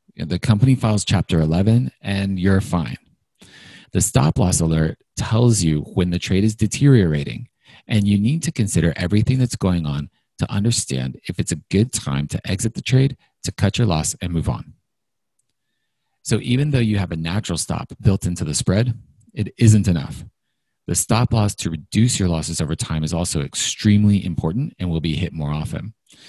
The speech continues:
So I'm going to walk you through now an example, a probability calculation that will show you how important this is at increasing your equity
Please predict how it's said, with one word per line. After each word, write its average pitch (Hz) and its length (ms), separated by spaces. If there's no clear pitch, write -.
So - 120
I'm 92 100
going 113 180
to 147 60
walk 120 260
you 98 80
through 92 460
now 98 140
an 92 80
example, 92 760
a - 60
probability 101 580
calculation 78 760
that 90 120
will 92 80
show 95 180
you 90 180
how 95 180
important 101 420
this 87 220
is 71 240
at - 180
increasing 90 580
your 82 320
equity 73 500